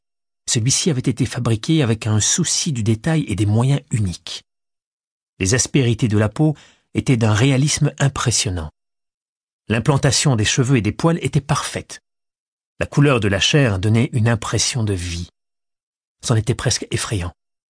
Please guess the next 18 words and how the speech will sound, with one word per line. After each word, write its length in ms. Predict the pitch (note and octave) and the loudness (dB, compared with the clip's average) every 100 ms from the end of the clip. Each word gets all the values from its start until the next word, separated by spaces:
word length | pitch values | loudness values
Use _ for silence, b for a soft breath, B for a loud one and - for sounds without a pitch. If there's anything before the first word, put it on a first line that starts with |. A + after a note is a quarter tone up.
| _ _ _ _ _ _ _ _ | _ _ _ _ _ _ _ _
Le 80 | G#2 | -2
silicone 540 | - C#3 A#2 D3+ C#3 | 0 0 2 4 4
utilisé 420 | A#2 C3+ A#2+ A#2 | 4 2 2 4
était 180 | D3 - | 2 2
d'une 160 | G#2+ A2+ | 0 0
extrême 480 | C3+ - - C#3+ A2+ | 0 -4 0 0 0
finesse, 480 | - A#2 G#2 - - B B | 0 0 2 0 -6 B B
épousant 380 | - A2+ C#3+ C#3 | -4 2 2 4
à 40 | B2+ | 2
la 80 | |
perfection 800 | A2 F#3+ - - D3+ - C3+ A#2+ | 0 -4 -4 -4 -4 0 2 2
jusqu'au 380 | A#2 D#3+ - B2+ | 2 2 2 -2
contour 500 | - D#3+ - E3+ G#2+ | 2 0 2 0 2
des 100 | G#2+ | 2
lèvres 280 | B2+ C3 G#2 | 2 2 0
et 40 | |
des 280 | G2+ G2+ G2+ | 0 0 2
yeux 140 | C#3+ | 0